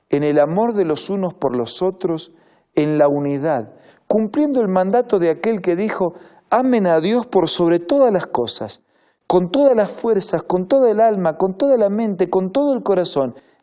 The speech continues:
y al prójimo como a uno mismo". Ese es el resumen de la Biblia y ese es también el resumen del Evangelio. Hoy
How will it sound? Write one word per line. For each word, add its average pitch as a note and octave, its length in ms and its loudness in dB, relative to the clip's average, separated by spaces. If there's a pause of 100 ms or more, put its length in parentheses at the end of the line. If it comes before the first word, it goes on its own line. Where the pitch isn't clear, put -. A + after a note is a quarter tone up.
y F3 140 4
al D3 280 4
prójimo C4+ 720 0 (400)
como G#3 280 0
a F3 40 2
uno F#3+ 200 0
mismo". D#3+ 440 -8 (1000)
Ese - 180 -4
es - 140 -4
el D#3 120 -2
resumen C#3+ 640 -4
de A#2 100 -4
la A#2 140 -2
Biblia B2 480 -6 (520)
y C#3 140 0
ese D#3 240 -2
es C#3+ 140 -8
también C#3 540 -2 (440)
el B2 200 0
resumen A#2 760 -8 (440)
del A#2+ 220 -4
Evangelio. G#2 720 -8 (2500)
Hoy E3+ 360 0